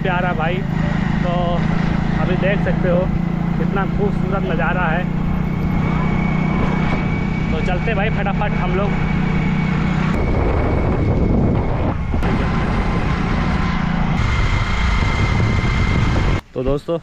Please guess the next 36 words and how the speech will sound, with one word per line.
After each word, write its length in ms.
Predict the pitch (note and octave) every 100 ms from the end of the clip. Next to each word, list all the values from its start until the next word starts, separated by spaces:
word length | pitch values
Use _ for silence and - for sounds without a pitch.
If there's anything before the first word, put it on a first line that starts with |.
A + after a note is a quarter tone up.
| - -
finally, 440 | B2 C3+ C#3+ D3+ - - - -
तो 80 |
दोस्तों 320 | B2 C#3 - D3
finally 380 | B2+ B2 C3+
अभी 140 | C3 C3
मैं 140 | B2+ - - - - -
घर 100 | A#2 A2
पहुंच 240 | G#2+ C3 B2+
गया 240 | B2 A#2+
भाई 120 | A2+ A2+
अपने 240 | - A2+
ससुराल। 420 | - A2 G#2 G#2+ G#2+ - - - -
और 160 | A2 A#2+
अभी 180 | B2 C#3
देख 240 | C3+ C3
सकते 200 | B2+ C3
हो 120 | B2+ C#3
मैडम 300 | B2+ C#3 C3
जी 80 | A#2
कपड़ा 240 | A#2 B2
वपड़ा 180 | A#2+ B2+
चेंज 280 | - B2+ A#2+
करके 340 | B2 A#2+ C3+ C3 - - - - - - - - - - - - - - - - G2
ready 260 | G#2+ C3+
हो 140 | D3+ B2+
गई 220 | B2 C3 - G#2+
और 220 | G#2+ A2
भाई 200 | A2 B2
पिताजी 460 | A#2+ A2 A#2+ A#2 B2
इधर 280 | B2 G#2+ G#2+
लेटे 320 | G#2+ - A#2+
हुए 160 | A2
हैं 100 | G#2+
भाई 180 | G#2 G#2+
साइड 300 | G#2 G#2+ G#2+ A2
में। 220 | A2+